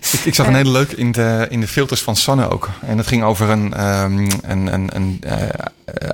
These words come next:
Speaker 1: autoverhuurbedrijf in, eh, in Californië. Eh, dat, ehm, auto's aanbiedt, zeg maar, helemaal, eh, eh,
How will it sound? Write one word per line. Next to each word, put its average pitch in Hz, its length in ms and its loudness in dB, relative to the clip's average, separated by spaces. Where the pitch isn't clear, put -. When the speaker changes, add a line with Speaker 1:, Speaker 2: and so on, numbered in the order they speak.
Speaker 1:
autoverhuurbedrijf 117 920 2
in, 98 300 2
eh, 95 120 0
in 104 80 -2
Californië. 131 520 0
Eh, 98 360 2
dat, - 340 -2
ehm, 92 420 2
auto's 117 300 2
aanbiedt, 113 260 4
zeg - 120 0
maar, 104 100 4
helemaal, 113 400 2
eh, 98 80 -4
eh, - 160 -12